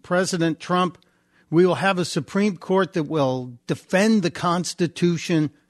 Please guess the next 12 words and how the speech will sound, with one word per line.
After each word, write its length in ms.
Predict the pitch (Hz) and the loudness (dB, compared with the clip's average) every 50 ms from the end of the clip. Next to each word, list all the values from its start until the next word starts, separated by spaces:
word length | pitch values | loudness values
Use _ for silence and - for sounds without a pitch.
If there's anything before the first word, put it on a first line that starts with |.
| _ _ _ _ _ - | _ _ _ _ _ -2
going 320 | 165 170 170 160 147 143 | 0 2 2 4 2 0
forward 640 | - - - 175 170 175 170 151 151 160 151 139 - | -2 -2 -2 0 2 2 2 0 0 0 0 0 -2
for 140 | - 143 123 | -6 -8 -6
decades. 580 | 104 147 139 120 - - 131 123 131 - - | -2 -2 -2 -2 -4 -6 -8 -10 -10 -10 -8
I 160 | 170 143 147 | -6 -6 -4
hope 500 | 147 - - - - 220 254 254 - - | -6 -6 -6 0 4 4 4 4 4 0
and 220 | 208 180 165 139 - | -2 -2 -2 -4 -6
pray 540 | - - - 214 190 175 160 127 90 - _ _ _ _ _ _ _ _ _ _ _ | -8 -4 -2 -2 0 0 -2 -6 -8 -12 _ _ _ _ _ _ _ _ _ _ _
that 240 | - 156 143 139 - _ _ _ _ _ _ _ _ _ _ _ | -2 0 0 -2 -4 _ _ _ _ _ _ _ _ _ _ _
in 160 | - 165 151 | 0 2 2
my 220 | 156 147 165 208 214 | 4 2 2 2 2
world, 480 | 185 139 143 135 127 123 123 127 - | 2 2 2 2 2 0 -2 -2 -6